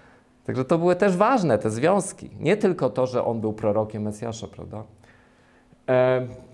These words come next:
i tym bardziej, jak prze-, Jezus przeżył jego śmierć, prawda? Też jako kuzyna, jako kogoś, z kim się wychował, prawda? O tym się tak często nie mówi, ale to jest bardzo ważne.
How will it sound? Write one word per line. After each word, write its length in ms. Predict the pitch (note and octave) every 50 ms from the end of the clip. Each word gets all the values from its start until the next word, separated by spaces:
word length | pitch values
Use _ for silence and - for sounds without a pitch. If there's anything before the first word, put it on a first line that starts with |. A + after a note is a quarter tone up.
| - _ _ _ -
i 60 | -
tym 260 | - - F#3+ F#3 E3
bardziej, 460 | E3+ G3+ G#3+ A3+ A#3 - - F3 E3+
jak 280 | E3+ F3 F3 E3+ - -
prze-, 480 | - - - - - - E3+ D3+ D3+
Jezus 360 | - D3 D3 D#3 C#3 D3+ D3 D3
przeżył 440 | - - - D3+ C3 A2+ A2+ A#2
jego 240 | A2 A2 G#2+ G#2+ A#2
śmierć, 520 | A2+ - - D3 D#3 C#3+ A2+ - - - -
prawda? 420 | - - - - D#2 E2 - - - - - - _ _ _ _ _ _ _ _ _ _ _ _ _ - - _
Też 200 | - D#3+ D#3+ D#3+
jako 220 | D3+ B2 - G#2
kuzyna, 460 | G2+ - A2 G#2+ G2+ A#2 C3+ B2+ A2 G#2
jako 200 | G2+ - G#2+ G#2
kogoś, 340 | - C3 B2 - B2+ B2+
z 160 | - - - -
kim 300 | - - D3+ C#3 B2+ C3
się 160 | - - C3
wychował, 640 | B2 D3 C3 - - D#3+ D#3 C3+ A#2+ - - - - - - -
prawda? 360 | - G2+ G2+ - C#3+ D3 D3+ D3 - - - - -
O 100 | - -
tym 160 | - - E3 D#3+
się 120 | - E3
tak 180 | - D#3 D3+ -
często 340 | - D#3+ D3+ - - D3
nie 120 | D3 D3 D3+
mówi, 260 | E3+ F#3 F3 A#2+ -
ale 80 | G2 G#2
to 100 | - A#2+
jest 100 | A#2 A#2+
bardzo 280 | C3 B2+ B2+ C3 C3
ważne. 360 | B2+ D3+ C#3 B2 A2 G#2+ -